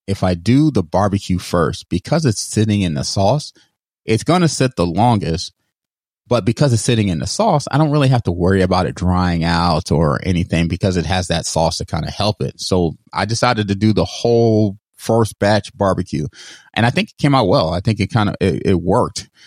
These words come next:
um, because it was, you know, again, nothing but rave reviews. I took a piece out just to, you know, obviously to test it,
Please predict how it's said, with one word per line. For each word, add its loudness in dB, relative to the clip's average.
um, 0
because 0
it 0
was, -6
you -6
know, -6
again, -2
nothing -2
but 0
rave 0
reviews. 2
I 0
took -2
a 0
piece 0
out 0
just -2
to, -4
you -6
know, -6
obviously 0
to -6
test -2
it, 0